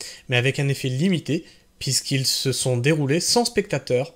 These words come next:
en raison des restrictions de déplacement mises en place pour limiter la propagation du covid dix-neuf. Pour cette édition, les organisateurs disent avoir prévu des mesures spécifiques selon les sports. Si les aménagements sont plutôt aisés,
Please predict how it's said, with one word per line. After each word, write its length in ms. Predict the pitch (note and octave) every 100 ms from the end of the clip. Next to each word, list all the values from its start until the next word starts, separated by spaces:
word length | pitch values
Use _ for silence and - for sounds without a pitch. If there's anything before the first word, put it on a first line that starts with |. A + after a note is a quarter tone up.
| -
en 80 | C#3+
raison 280 | C#3 C3+
des 120 | F#3 C3
restrictions 560 | C#3 D#3 D#3 - F3+
de 100 | D#3
déplacement 480 | A#2 B2+ B2+ - E3
mises 260 | E3 E3 D3+
en 80 |
place 220 | B2 B2+ -
pour 200 | - E3+
limiter 320 | D#3+ D#3 F#3+
la 100 | E3+
propagation 520 | D3 C3+ B2+ B2+ G#3
du 120 | F#3+
covid 240 | - D#3+ D3+
dix-neuf. 500 | C3+ - - - - _ _ - - - - - - _
Pour 220 | - A#2+
cette 320 | - A#2+ - -
édition, 520 | E3+ D3+ D3 F3 A3+ - _
les 180 | B2 A#2+
organisateurs 760 | A#2 B2 A#2+ B2 B2 F3+ A3
disent 340 | D3+ E3 A#3 A#3
avoir 320 | G3 G#3+ A#3 -
prévu 340 | D#3+ C3+ E3+
des 100 | D#3
mesures 380 | C3 C#3 E3 -
spécifiques 720 | - B3 A#3+ F#3 - C3+ -
selon 380 | - - D#3 G3
les 100 | D3
sports. 380 | - - - - _ _ _ - - - - -
Si 180 | - C3+
les 180 | B2 A#2
aménagements 460 | A#2+ B2 A#2+ D3+
sont 200 | C#3 A#2+
plutôt 380 | A2+ - A#2+ C3 -
aisés, 400 | E3+ D3 D3